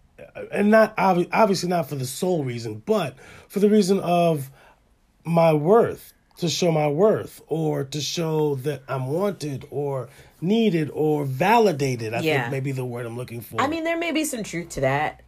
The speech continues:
Speaker 2: I, I do think that culturally, for women, I think marriage means different things in our culture for men than it does for women. Women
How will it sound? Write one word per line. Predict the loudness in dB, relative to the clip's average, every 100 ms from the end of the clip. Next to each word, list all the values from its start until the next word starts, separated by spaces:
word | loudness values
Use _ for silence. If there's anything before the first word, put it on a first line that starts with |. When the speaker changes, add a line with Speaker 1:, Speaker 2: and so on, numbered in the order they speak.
| 0
Speaker 2:
I, | 0 -2 -2
I | -2
do | 0 -2
think | -4 0 0 0
that | -4 -2
culturally, | -4 -4 -2 -2 0 -2 -6 -10 _ _ _
for | 0 0
women, | 2 0 0 0 -2 -6 -12 _ _ _ _ _ -12 -12 -12 -6
I | -2
think | 0 -2
marriage | 2 2 2 0
means | -4 -4 -4
different | -4 -4 -4 -2
things | -2 -2 -6 -8 -14 -8
in | -4
our | -2 -4
culture | -4 -2 -2 -4 -8 -8 _ _ _
for | -6 -2
men | 0 0 0
than | -2
it | -2
does | -4 -4
for | -8 -12
women. | -10 -10 -12 -18 _ _ _ _ _
Women | 0 2 2 2 0 -4 -8 -10